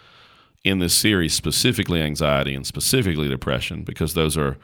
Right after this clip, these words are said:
uh, two really big ones. Um, and we're gonna talk about suicide.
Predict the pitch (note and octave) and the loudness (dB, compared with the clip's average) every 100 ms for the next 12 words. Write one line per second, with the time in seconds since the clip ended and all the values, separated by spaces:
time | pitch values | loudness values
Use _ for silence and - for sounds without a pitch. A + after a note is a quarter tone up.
0 | - - - _ - D2 - F#2+ D#2+ E2 | -18 -20 -20 _ -6 -4 -2 -2 0 0
1 | D2 C#2 B1+ A#1 A#1+ - - - - - | 0 0 -2 -6 -6 -8 -8 -14 -20 -20
2 | - - E2 D#2+ D2 - F2+ E2 D#2+ D#2+ | -20 -4 0 0 0 0 2 2 2 2
3 | E2 D#2 C#2 - - D2 - C2+ | 2 2 0 0 0 -2 -4 -6